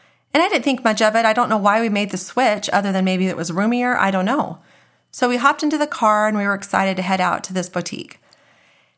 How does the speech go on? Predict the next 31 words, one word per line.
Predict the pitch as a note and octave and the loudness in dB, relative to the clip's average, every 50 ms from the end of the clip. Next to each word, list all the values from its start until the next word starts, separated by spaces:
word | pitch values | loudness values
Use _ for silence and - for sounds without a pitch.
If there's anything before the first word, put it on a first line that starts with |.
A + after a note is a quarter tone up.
| _ _ - | _ _ -2
And | A3+ B3 | 2 2
I | B3+ C#4 | 2 2
just | D4+ E4 D#4+ - | 2 0 0 0
remember | D#4 D4+ D4 D#4 E4 E4 B3 G#3+ G3 F#3+ - | 2 2 2 2 2 2 2 2 2 4 4
all | - G3+ A3 B3+ | 4 4 4 2
of | B3+ | 2
us | C4+ C4 C4 | 0 -2 -2
being | - B3 B3+ B3 | -2 -2 -2 0
together | B3+ C#4 A3+ G#3+ F#3+ F#3+ F#3+ F#3 F#3 F#3 F#3 F#3 G3 G#3 G#3 | -2 -2 -2 0 0 2 2 2 2 0 0 0 -2 -4 -4
and | - G3 | -2 -2
we | G3 | 0
were | G3 F#3+ | 0 0
just | F3 F3+ G3 G#3+ | -2 -4 -2 -2
laughing | A3 A3+ A#3+ A#3+ A#3+ - A#3+ A3+ | 0 0 0 0 0 -2 -2 0
and | A3 A3 | 0 0
having | G#3+ G#3+ G#3 G#3+ G#3+ G#3 | 0 0 0 0 0 -2
fun. | G3+ - F3+ F3+ F#3 F#3 F#3 F#3 F#3 F#3+ F#3+ - - - - - - _ _ _ _ | -2 -2 0 0 2 2 0 0 0 -2 -4 -6 -12 -20 -20 -20 -20 _ _ _ _
And | A3 A3+ | -2 0
we | B3 | 2
actually | C#4+ D#4+ D#4+ - - B3 A3 | 2 0 0 -2 -4 -4 -2
were | G3+ G3 | -4 -4
singing | G3 - G#3 G#3 F3+ F3+ | -4 -2 -2 -2 -2 -2
Christmas | - - G#3 G3 G3 F3+ - - | -4 -4 -6 -4 -4 -6 -8 -8
carols. | - - - G2 - - - - - - _ _ _ _ _ _ _ _ _ _ _ _ _ _ _ _ _ | -8 -6 -6 -4 -4 -6 -8 -10 -12 -14 _ _ _ _ _ _ _ _ _ _ _ _ _ _ _ _ _
We | F#3+ | 0
love | F#3 F#3+ F#3+ F#3 - | 2 2 2 2 0
Christmas | F#3 - - - G3 - | -6 -6 -6 -8 -12 -10
carols | - G3+ - - - - F3+ | -6 -4 -4 -4 -4 -4 -4
in | |
our | F3 - - | -6 -6 -6
family. | - - - - - - - | -6 -6 -6 -6 -8 -10 -12